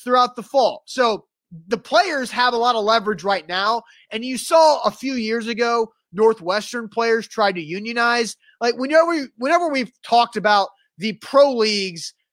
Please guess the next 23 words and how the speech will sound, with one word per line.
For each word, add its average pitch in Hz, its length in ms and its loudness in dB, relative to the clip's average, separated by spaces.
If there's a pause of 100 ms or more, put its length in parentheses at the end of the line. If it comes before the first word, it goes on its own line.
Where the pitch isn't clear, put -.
(120)
going 240 320 2
through 233 300 -4
the 202 120 -2
process 214 760 -2
of 180 160 -6
returning 214 340 -4
to 202 80 -6
play 202 320 -2
during 190 300 -4
the 170 80 -12
covid 190 300 -6
nineteen 185 420 -8
pandemic, 185 500 -2 (220)
there's 185 160 -4
always 226 280 6
been 220 220 0
the, 202 220 0 (100)
"Well, 226 160 4
the 220 120 -2
Players 302 280 2
Association 226 640 2
wants 196 240 -6
this 220 360 0